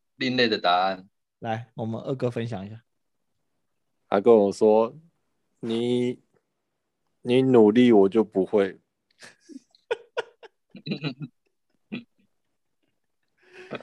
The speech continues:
Speaker 2: 乌咪，
Speaker 3: 我到底哪里不
Speaker 1: 阿姨，我不想努力了。
Speaker 2: 乌咪真的是，真的很棒欸，这个你真的要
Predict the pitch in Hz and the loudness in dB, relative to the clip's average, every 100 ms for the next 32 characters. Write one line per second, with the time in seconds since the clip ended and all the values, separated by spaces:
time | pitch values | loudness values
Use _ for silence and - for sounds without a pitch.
0 | - 214 _ _ _ _ _ _ _ _ | -12 -14 _ _ _ _ _ _ _ _
1 | _ _ 202 233 247 240 110 139 135 123 | _ _ -8 -6 -4 2 4 6 6 4
2 | 110 113 120 110 113 123 101 113 110 95 | 2 0 0 -2 -2 -2 -2 -4 -4 -6
3 | 98 - _ _ _ _ _ 285 _ _ | -6 -12 _ _ _ _ _ -20 _ _
4 | - 214 247 254 233 226 233 190 180 - | -10 -6 -6 -6 -8 -6 -4 -4 -6 -12
5 | 190 - _ _ _ _ _ _ _ 151 | -12 -12 _ _ _ _ _ _ _ -10
6 | 160 147 - 107 87 _ 117 113 110 92 | -8 -8 -10 -14 -14 _ -2 -2 -6 -14
7 | 90 131 143 208 180 151 196 220 220 226 | -16 -14 -10 -2 -2 0 2 2 2 0